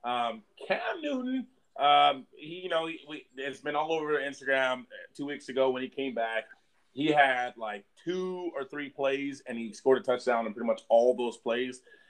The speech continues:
And, you know, the whole "I'm back" shit. And now that we've had, you know, he was named the starter, um,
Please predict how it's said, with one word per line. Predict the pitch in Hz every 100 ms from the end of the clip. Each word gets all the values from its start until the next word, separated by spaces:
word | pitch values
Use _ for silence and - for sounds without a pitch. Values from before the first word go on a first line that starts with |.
| _
And, | 156 170 165
you | 180
know, | 170
the |
whole | 156 165 165 165
"I'm | 190 190 160
back" | 170 170 165 _ -
shit. | 156 151 147 147
And | 143
now | 151 165
that | 170 143
we've | 143 139
had, | 143 135 131 _ _ _
you | 131
know, | 117
he | 127
was | 120 _ 127
named | 131 143 147
the |
starter, | - 135 113 107 113 _ _ _ 107
um, | 110 101